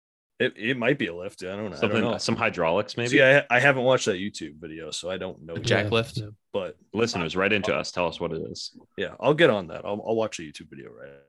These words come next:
Speaker 1: after.
Speaker 4: Mm, I don't, I don't really know how to f-, follow up, you know, what's already been said. I guess,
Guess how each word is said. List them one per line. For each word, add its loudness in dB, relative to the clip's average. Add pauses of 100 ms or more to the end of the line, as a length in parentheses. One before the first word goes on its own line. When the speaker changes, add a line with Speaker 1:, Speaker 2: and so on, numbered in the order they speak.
Speaker 1:
after. -10 (2750)
Speaker 4:
Mm, 2 (580)
I -20
don't, -2
I -2
don't 2
really 0
know 2
how 4
to 2
f-, -10
follow -2
up, -8 (580)
you -2
know, -4 (140)
what's -6
already -4
been -8
said. -8 (720)
I -6
guess, -4